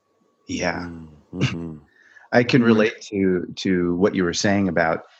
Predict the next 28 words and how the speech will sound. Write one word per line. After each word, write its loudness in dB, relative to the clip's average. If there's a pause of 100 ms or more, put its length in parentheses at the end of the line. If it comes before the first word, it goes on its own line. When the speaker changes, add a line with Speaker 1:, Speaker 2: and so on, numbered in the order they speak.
(360)
Speaker 1:
um, -6 (600)
feeling 2
a 0
bit 0
like, -2 (320)
"What 2
am 2
I 2
gonna 0
do?" -2
You -8
know, -6
just -14 (160)
early 2
part 0
of 0
my 2
life 0
was, -2
was -6
focused -2
on, 0
um, -4 (1400)
you 4
know, 4
just 0
getting 2
by. 0